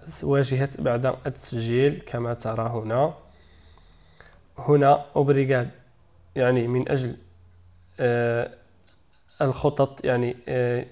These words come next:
تريد تحديد الخطط، نحن في الخطة المجانية، تريد دفع من هنا تقوم بالضغط على أوبريغاد ماي Account، من هنا الداشبورد، تجد الداشبورد يعني المبيعات وكل شيء والليدز خاصة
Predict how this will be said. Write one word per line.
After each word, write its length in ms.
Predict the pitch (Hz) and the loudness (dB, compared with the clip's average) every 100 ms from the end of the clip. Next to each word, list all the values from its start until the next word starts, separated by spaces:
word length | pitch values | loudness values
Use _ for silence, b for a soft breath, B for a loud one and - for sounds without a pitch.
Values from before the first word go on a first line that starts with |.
| - | -10
تريد 720 | - 131 143 151 135 131 123 127 - - | -4 2 2 2 2 2 0 -2 -10 -6
تحديد 520 | 127 - 139 127 127 | -4 -2 -2 -2 -2
الخطط، 640 | 143 139 - 120 135 127 - | -2 -2 -4 -2 -2 -2 -4
نحن 320 | 139 - 127 | -2 -2 -4
في 100 | 127 | -4
الخطة 360 | 127 135 - 113 | -4 -6 -4 -4
المجانية، 720 | 117 117 120 110 110 123 143 | -4 -4 -4 -4 -2 0 0
تريد 580 | 139 123 127 135 123 | -2 -2 0 0 0
دفع 420 | 131 131 143 139 - | -2 0 0 -2 -4
من 200 | 139 131 | -4 -2
هنا 420 | 123 131 143 156 - | 0 2 0 -2 -10
تقوم 320 | - - 127 | -10 -4 -2
بالضغط 340 | 120 120 120 113 | -2 -4 -6 -4
على 200 | 110 113 | -6 -6
أوبريغاد 520 | 139 127 123 123 110 - | -8 -4 -4 -4 -8 -8
ماي 180 | 110 | -10
Account، 480 | 110 123 123 143 147 - B B B B B - | -8 -4 0 0 -2 -10 B B B B B -2
من 180 | 143 | 0
هنا 220 | 143 139 117 | 2 0 -2
الداشبورد، 720 | 120 131 131 131 123 139 147 - b b b b - | -2 -2 -2 0 2 2 0 -8 b b b b -4
تجد 360 | 143 131 123 - | -2 -2 -4 -6
الداشبورد 680 | 120 123 123 - 123 131 | -4 -4 -4 -2 -2 -2
يعني 440 | 127 120 123 131 131 | -4 -2 0 -2 -2
المبيعات 840 | 127 123 123 117 113 117 120 - | -2 -2 0 -2 0 -2 -4 -6
وكل 340 | 120 120 113 | -10 -6 -6
شيء 480 | 117 - 117 123 - | -6 -4 -2 -2 -4
والليدز 480 | 127 117 120 127 127 | -4 -2 0 0 -2
خاصة 460 | - 127 123 123 | -8 -6 -6 -6